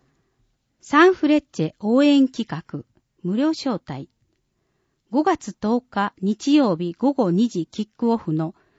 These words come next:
名古屋グランパス線に、南区在住のペア五百組、千人を無料招待します。会場は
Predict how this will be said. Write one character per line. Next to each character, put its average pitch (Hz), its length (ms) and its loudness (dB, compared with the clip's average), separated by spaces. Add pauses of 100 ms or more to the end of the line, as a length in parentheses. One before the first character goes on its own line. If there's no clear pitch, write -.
(140)
名 190 200 0
古 311 120 6
屋 349 140 2
グ 262 120 0
ラ 311 120 4
ン 285 60 0
パ 294 160 -4
ス - 60 -16
線 254 360 2
に、 233 180 0 (400)
南 339 380 6
区 - 160 -6
在 185 300 -2
住 214 240 -2
の 190 240 -2 (100)
ペ 294 180 -2
ア 156 120 -2
五 160 160 -8
百 254 200 -8 (120)
組、 170 320 -6 (640)
千 359 220 0 (120)
人 190 240 4
を 170 140 -2
無 175 160 -4
料 302 140 0
招 311 300 -4
待 156 180 -4
し - 180 -14
ま 143 100 -8
す。 - 220 -20 (1000)
会 302 220 4
場 277 240 2
は 247 220 -2